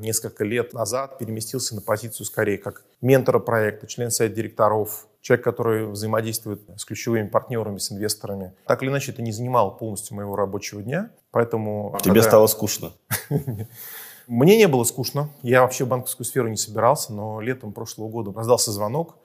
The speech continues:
Speaker 1: Мне позвонил Алексей Юрьевич Симоновский, э, председатель совета директоров А Т Б. Как раз он формировал совет директоров. Меня пригласили в совет директоров банка и пригласили возда-, возглавить комитет по стратегии. То есть, безусловно, это для меня была новая роль,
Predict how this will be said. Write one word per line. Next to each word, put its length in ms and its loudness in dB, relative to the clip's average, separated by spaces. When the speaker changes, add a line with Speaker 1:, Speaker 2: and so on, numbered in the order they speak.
Speaker 1:
Мне 360 -8
позвонил 760 -2
Алексей 240 -8
Юрьевич 240 -6
Симоновский, 680 -6
э, 300 -10
председатель 300 -6
совета 160 -10
директоров 520 -4
А 80 -6
Т 140 -2
Б. 360 2
Как 140 -14
раз 160 -8
он 40 -10
формировал 680 4
совет 280 6
директоров. 640 4
Меня 160 -4
пригласили 720 -2
в 60 -8
совет 160 4
директоров 420 0
банка 440 4
и 260 -4
пригласили 460 -2
возда-, 280 0
возглавить 420 -2
комитет 320 -10
по 60 -10
стратегии. 540 -8
То 60 -14
есть, 300 -16
безусловно, 640 -2
это 180 -4
для 80 -8
меня 120 -2
была 240 -2
новая 360 0
роль, 280 2